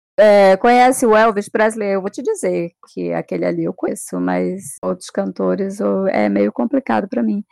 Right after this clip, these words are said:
E então ele falou, "Não, tia Lu, eu sou, eu sou mesmo cantor e tal." E aí eu fiquei, "Gente, mas quem? Eu não acredito, não." E aí ele disse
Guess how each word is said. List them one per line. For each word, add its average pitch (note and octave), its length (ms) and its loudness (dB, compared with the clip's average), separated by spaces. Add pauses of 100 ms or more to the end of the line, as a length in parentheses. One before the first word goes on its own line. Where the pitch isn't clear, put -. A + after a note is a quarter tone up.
(460)
E A#3+ 240 4
então A#3+ 260 2
ele A#3 120 4
falou, A#3 500 4
"Não, C#4+ 460 6
tia A3 220 0
Lu, G3 300 0
eu G3+ 180 2
sou, A#3+ 480 2
eu A3 180 -2
sou A#3+ 340 -2
mesmo G#3+ 520 -4
cantor G3+ 640 -4
e F#3 100 -4 (100)
tal." G3 500 -2 (640)
E A#3 140 4
aí C4 220 6
eu D4 160 6
fiquei, C#4 580 4
"Gente, B3+ 960 -2
mas C4 300 0
quem? C#4 220 0
Eu A3+ 60 -2
não A3+ 80 2
acredito, A#3 580 0
não." G3+ 560 -2
E G3 120 0
aí G3 140 4
ele G3 200 0
disse F#3+ 360 -6